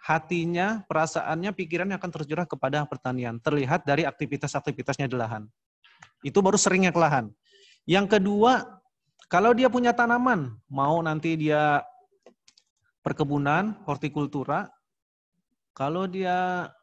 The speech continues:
cinta terhadap pertanian, maka dia akan merawat. Paling gampang merawat tuh ketika melihat tanaman kering, segera dia lakukan penyiraman. Dan masih banyak indikasi-indikasi atau indikator yang, yang lain.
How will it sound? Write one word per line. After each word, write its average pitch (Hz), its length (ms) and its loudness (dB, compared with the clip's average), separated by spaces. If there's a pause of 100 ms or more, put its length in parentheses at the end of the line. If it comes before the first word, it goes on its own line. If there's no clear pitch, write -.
(180)
cinta 170 500 -4
terhadap 156 320 -6
pertanian, 156 480 -4
maka 180 320 -4
dia 190 160 -4
akan 190 160 -6
merawat. 160 380 0 (720)
Paling 175 240 0
gampang 180 320 2
merawat 180 300 2
tuh 208 160 -4
ketika 185 400 -2
melihat 202 260 2
tanaman 180 720 0
kering, 190 400 0 (420)
segera 139 400 0
dia 175 320 0 (800)
lakukan 147 340 -2
penyiraman. 123 760 -4 (520)
Dan 196 160 4
masih 170 160 2
banyak 156 320 0
indikasi-indikasi 151 720 -2
atau 139 80 -6
indikator 135 400 -6
yang, 123 160 -10 (400)
yang 123 160 -12
lain. 110 320 -12